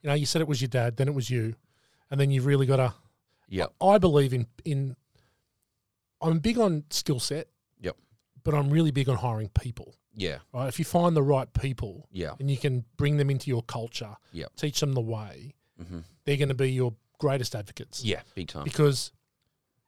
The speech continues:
Speaker 1: the person who is the most knowledgeable, the most experienced may not necessarily be the best fit for your business.
Speaker 2: No, and sometimes you've gotta spend the first six to twelve months untraining them.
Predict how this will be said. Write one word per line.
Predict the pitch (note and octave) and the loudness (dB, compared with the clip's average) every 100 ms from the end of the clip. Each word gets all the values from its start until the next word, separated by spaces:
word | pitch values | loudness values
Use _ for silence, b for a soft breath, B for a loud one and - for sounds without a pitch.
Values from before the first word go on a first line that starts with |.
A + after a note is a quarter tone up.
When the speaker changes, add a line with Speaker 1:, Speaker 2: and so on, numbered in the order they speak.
| _ _ - | _ _ -6
Speaker 1:
the | |
person | A#2 G3 F#3+ D#3+ | 4 4 6 6
who | D3+ C#3+ D3+ | 6 4 2
is | C3+ | 0
the | - | 2
most | C#3 C3+ - - | 2 2 0 -4
knowledgeable, | C#3+ C#3+ C#3 B2+ C#3 B2 | 0 2 2 2 2 2
the | A#2+ | 0
most | C3 B2 - | 0 -2 -6
experienced | - E3+ D3 - | -6 -4 -2 -2
may | D3 | -2
not | D3 | -2
necessarily | C3+ - D3 B2+ A#2+ | -4 -2 -2 -2 -2
be | B2 | -4
the | A2 | -4
best | A2+ - | -8 -8
fit | B2 - | -12 -8
for | |
your | A#2+ A2 | -6 -4
business. | B2+ A2+ G2+ - - | -6 -8 -12 -18 -10
Speaker 2:
No, | E3+ C#3+ B2+ | 0 4 4
and | A#2+ | 4
sometimes | B2+ A2 G#2 | 2 0 -2
you've | F#2+ | -2
gotta | F#2 | -2
spend | - F#2 | -2 -2
the | F2 | -2
first | F#2+ F2 - | -2 -2 -2
six | E2 - | -6 -8
to | |
twelve | - F#2 F2 | -6 -2 -2
months | E2+ | -4
untraining | E2 F2 E2 F2+ F#2 F2 | -6 -8 -8 -6 -6 -6
them. | D2+ | -10